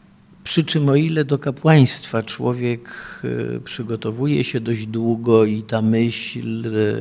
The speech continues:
e, dojrzewa w nim wcześniej, zanim do seminarium wstąpi, no tyle, no, w biskupstwie się nie myśli,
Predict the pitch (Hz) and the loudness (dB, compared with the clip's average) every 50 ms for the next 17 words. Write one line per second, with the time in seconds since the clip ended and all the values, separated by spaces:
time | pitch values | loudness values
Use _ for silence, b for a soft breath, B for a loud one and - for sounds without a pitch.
0 | 113 110 104 104 110 110 113 110 107 123 127 117 120 120 107 110 120 113 113 113 | -4 -4 -2 0 0 0 0 0 -2 -4 -4 -2 -2 -2 0 2 2 2 2 0
1 | - - 156 156 151 - - - 131 120 110 110 110 107 110 110 110 104 107 113 | -2 0 0 0 0 0 -2 0 0 0 0 0 -2 -4 -4 -6 -8 -8 -8 -8
2 | 107 110 110 107 104 107 104 110 107 - - 104 107 104 107 107 101 98 107 113 | -8 -6 -6 -6 -6 -6 -6 -6 -6 -6 -6 -6 -4 -4 -4 -4 -4 -4 -4 -4
3 | 120 - - - - 175 165 139 - - 110 120 127 B B B B B B B | -4 -4 -4 -2 0 2 2 2 0 -4 -10 -10 -12 B B B B B B B
4 | B B B B B - - 139 135 135 131 131 131 131 127 120 - - 131 120 | B B B B B -14 -10 -8 -6 -6 -6 -4 -4 -6 -6 -6 -8 -6 -4 -2
5 | 120 127 131 131 131 131 135 135 131 135 135 135 135 - - 131 131 127 131 135 | 0 0 2 2 0 0 -2 -2 -4 -6 -6 -6 -8 -6 -6 -6 -6 -6 -6 -6
6 | 123 - - - 123 120 - - - - - 127 127 131 127 127 131 127 - - | -6 -6 -8 -10 -10 -10 -10 -12 -12 -6 -2 0 2 2 2 0 -2 -4 -4 -6
7 | 131 135 135 147 156 156 135 - - - - 110 113 113 113 123 | -2 2 4 8 8 8 8 6 2 -2 -2 -4 -4 -4 -6 -8